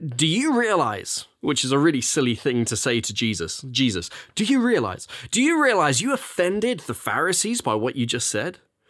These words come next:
And Jesus gives just some great advice. He just says, "Ignore 'em. They are blind guides leading the blind. If one blind person guides another, they will both fall into this ditch."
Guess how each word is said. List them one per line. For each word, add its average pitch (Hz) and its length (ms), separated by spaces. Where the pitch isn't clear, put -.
And 180 120
Jesus 285 380
gives 170 220
just - 200
some 151 160
great 139 400
advice. 123 420
He 185 60
just 214 160
says, 165 180
"Ignore 147 440
'em. 98 160
They 202 260
are 240 140
blind 175 840
guides 156 500
leading 196 400
the 170 80
blind. 131 460
If 147 160
one 233 300
blind 208 300
person 170 500
guides 175 360
another, 151 400
they 165 140
will 175 120
both 147 360
fall 143 260
into 131 180
this 127 220
ditch." 131 460